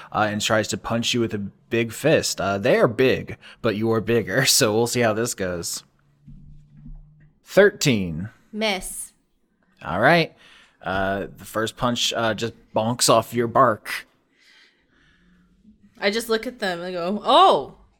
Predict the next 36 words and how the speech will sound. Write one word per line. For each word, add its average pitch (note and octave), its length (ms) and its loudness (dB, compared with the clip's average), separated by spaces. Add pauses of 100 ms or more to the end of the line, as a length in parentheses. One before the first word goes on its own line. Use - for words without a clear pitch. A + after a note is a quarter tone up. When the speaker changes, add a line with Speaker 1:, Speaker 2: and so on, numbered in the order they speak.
(920)
Speaker 2:
band F#3 360 4
battle." D3+ 560 -6
All G3 80 -2
right. - 380 -2
And F#3 140 -4
then G3+ 340 0
I, F3+ 400 -6 (920)
do A#3 100 2
I C4+ 80 6
have D4+ 120 4
to E4 120 0
re-, A3 340 -2
yeah, F#3+ 340 2
we G#3 120 -2
went G#3 200 0
out F#3 160 2
of F3+ 120 -6
battle, E3+ 260 -2
so F3+ 140 -8
I E3+ 40 0
have E3+ 120 -4
to F3+ 80 -8
rage E3+ 300 -6
up - 160 -14
again. - 380 -16
All - 60 -20
right. - 140 -20 (880)
Ooh, C#4+ 260 0
I C4+ 60 6
get C4 180 -2
real C4+ 140 6
mad. G#3+ 440 2 (520)
Big C4+ 200 2
angry B3+ 320 4
tree. F#3+ 480 -4 (1700)
Speaker 1:
Mm-hmm. D3 600 4